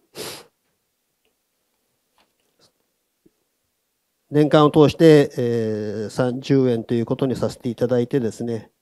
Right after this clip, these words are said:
えー、これについては、この二千二十二年度も同じ配当の金額にさせていただければというふうに思ってございます。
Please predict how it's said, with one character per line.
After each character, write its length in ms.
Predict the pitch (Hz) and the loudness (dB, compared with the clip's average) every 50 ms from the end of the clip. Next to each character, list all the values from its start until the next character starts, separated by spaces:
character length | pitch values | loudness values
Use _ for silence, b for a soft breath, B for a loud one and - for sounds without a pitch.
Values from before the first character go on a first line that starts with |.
| _ - 113 | _ -16 -14
え 440 | 113 110 110 110 107 104 101 104 101 | -12 -10 -8 -8 -8 -8 -10 -10 -12
ー、 20 | - | -10
こ 200 | - 117 110 110 | -8 -6 -6 -6
れ 80 | 120 117 | -6 -8
に 100 | 113 - | -10 -8
つ 120 | - 127 | -6 -4
い 80 | 123 120 | -4 -4
て 160 | - - 175 | -2 2 4
は、 560 | 170 160 151 127 107 101 - - - 113 104 | 4 6 6 4 2 0 -4 -10 -12 -12 -10
こ 80 | - 120 | -10 -10
の 120 | 117 110 | -10 -8
二 120 | 113 120 117 | -8 -8 -8
千 160 | - 123 123 | -6 -6 -6
二 140 | 113 113 110 | -6 -8 -8
十 140 | 110 113 107 | -10 -10 -10
二 100 | 104 113 | -12 -14
年 220 | 120 120 120 120 | -14 -14 -14 -14
度 100 | 117 113 | -12 -10
も 400 | 120 147 156 147 131 110 - - | -6 -4 -2 -2 -2 -4 -8 -12
同 180 | - 120 110 113 | -14 -14 -12 -10
じ 160 | 110 139 147 131 | -8 -8 -8 -8
配 240 | - - 110 110 | -8 -8 -10 -10
当 160 | - - 117 110 | -10 -10 -10 -10
の 100 | 104 - | -10 -12
金 180 | - 120 110 | -12 -12 -10
額 220 | 110 113 104 - 123 | -10 -10 -10 -8 -8
に 140 | 135 139 | -8 -8
さ 160 | - 117 101 - | -6 -8 -10 -10
せ 80 | - | -12
て 80 | - 113 | -14 -14
い 40 | 107 | -12
た 120 | - 107 | -10 -10
だ 100 | 101 95 | -12 -12
け 140 | - - 107 | -12 -12 -12
れ 80 | 110 | -10
ば 100 | 104 104 | -10 -12
と 140 | 95 - 107 | -12 -12 -10
い 80 | 110 107 | -10 -10
う 20 | |
ふ 100 | 104 - | -10 -8
う 60 | 131 | -8
に 100 | 147 147 | -6 -6
思 120 | 113 101 98 | -8 -8 -10
っ 40 | 92 | -14
て 200 | _ - - 101 | _ -16 -14 -14
ご 100 | 92 95 | -14 -14
ざ 140 | 101 98 | -14 -16
い 100 | 95 - | -16 -18
ま 140 | - - - | -20 -20 -20
す。 160 | - - - | -20 -20 -20